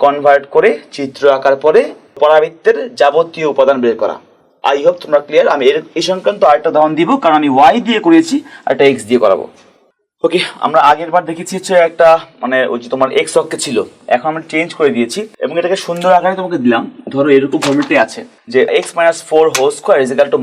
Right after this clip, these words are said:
minus four into y minus five, এবং এটাকে কিন্তু তোমার কনভার্ট করার দরকার নাই, কারণ এটাকে সুন্দর আকারে দেওয়া আছে। তুমি প্রথম যেটা করবা, এটা চিত্র অঙ্কন করবা। কোশ্চেনটা কি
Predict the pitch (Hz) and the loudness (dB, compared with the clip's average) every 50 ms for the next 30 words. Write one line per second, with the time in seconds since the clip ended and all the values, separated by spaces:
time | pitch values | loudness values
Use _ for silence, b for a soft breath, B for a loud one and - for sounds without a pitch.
0 | 123 117 120 139 - 147 127 123 - - - - 135 147 156 135 - 123 123 120 | 2 0 0 0 -2 -4 -4 -4 -8 -14 -4 0 2 4 4 2 2 0 -4 -2
1 | 123 123 123 120 117 113 110 - - - 143 120 - - b b b b b - | 0 0 0 0 -2 -4 -6 -6 -2 -2 -2 -2 -2 -6 b b b b b -10
2 | - - - 170 175 196 196 185 208 220 196 - 208 196 202 196 - - 165 165 | -8 -4 -2 0 2 2 2 0 -2 -6 -2 0 2 2 2 2 2 -2 -2 -2
3 | 160 - - 180 170 - 127 - - 160 143 127 98 90 - 110 117 - 92 - | -2 -2 -2 0 2 2 0 2 2 0 -2 -2 -4 -2 0 0 0 0 -2 -4
4 | 156 - - - - - 151 151 151 139 151 151 165 143 127 135 131 131 123 110 | -6 -6 -6 -12 -10 -12 -12 -8 -4 -2 0 0 0 2 4 4 4 6 4 2
5 | 113 - - - - _ _ - 147 151 147 - 147 175 175 170 185 180 - - | -2 -6 -18 -20 -20 _ _ -8 -8 -8 -6 -8 -10 -10 -6 -2 -2 -2 0 0
6 | 143 127 135 120 - B B B B B B B B - 139 139 - 147 - - | 0 0 0 -2 -2 B B B B B B B B -2 -2 -2 -2 -4 -2 0
7 | 143 131 127 120 - - 69 - - b b b b b b 160 190 190 - 262 | 0 0 -2 -6 -8 -10 -10 -12 -14 b b b b b b -2 -2 0 2 2
8 | 254 247 277 - | 2 2 2 0